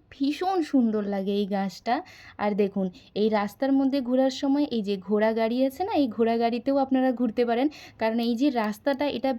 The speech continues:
ভীষণ লম্বা এক-, একটি রাস্তা, যেখানে আপনারা হেঁটে হেঁটে ঘুরতে পারবেন না একদমই। আর গরমের দিনে তো এত রৌদ্র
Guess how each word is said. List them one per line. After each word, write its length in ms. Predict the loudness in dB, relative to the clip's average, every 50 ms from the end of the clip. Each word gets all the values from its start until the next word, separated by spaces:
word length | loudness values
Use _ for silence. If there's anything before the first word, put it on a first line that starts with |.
| -6 -10
ভীষণ 440 | -8 -6 -6 -6 -4 -4 -4 0 0 2 2 2
লম্বা 320 | 2 0 0 2 2 0 0 -2
এক-, 120 | -4 -8 _ -20 -20 -14 -10
একটি 280 | -10 -10 -6 -4 -2 0
রাস্তা, 420 | 0 2 0 0 -2 -2 -2 -2 -2 -2 -4 -12 -20 -14 -8 -4 -2
যেখানে 280 | 0 0 2 2 4 4
আপনারা 340 | 2 2 0 -2 -2 -2 -2 -2 -2
হেঁটে 260 | -2 -2 -2 0 0 2 2
হেঁটে 220 | 0 0 0 0 0
ঘুরতে 400 | 0 -2 -4 -4 -4 -4 -4 -4 -2
পারবেন 420 | -2 -2 -4 -4 -2 -2 -4 -2
না 120 | -2 -2 -4 -4 -4
একদমই। 320 | -6 -6 -6 -6 -6 -6 -6
আর 140 | -6 -6 -6 -4
গরমের 540 | -2 -2 -2 0 0 0 0 0 0 0 0
দিনে 220 | -2 0 0 0
তো 100 | 0 -2
এত 200 | -4 -4 -4 -4 -4
রৌদ্র 320 | -2 -2 -2 -2 -2